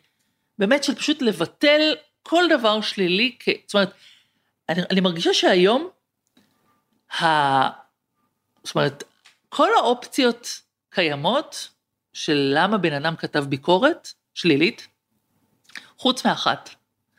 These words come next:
שהוא לא אהב את הספר, באמת. זאת לא אופציה.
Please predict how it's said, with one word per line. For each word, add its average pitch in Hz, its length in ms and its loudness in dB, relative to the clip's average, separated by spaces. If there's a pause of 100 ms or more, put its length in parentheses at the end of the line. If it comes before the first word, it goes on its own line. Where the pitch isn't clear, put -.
(400)
שהוא 165 240 4
לא 196 160 4
אהב 165 160 0
את 151 120 -4
הספר, - 360 -10 (440)
באמת. 147 460 2 (1000)
זאת 254 300 0
לא 202 100 2
אופציה. - 440 -2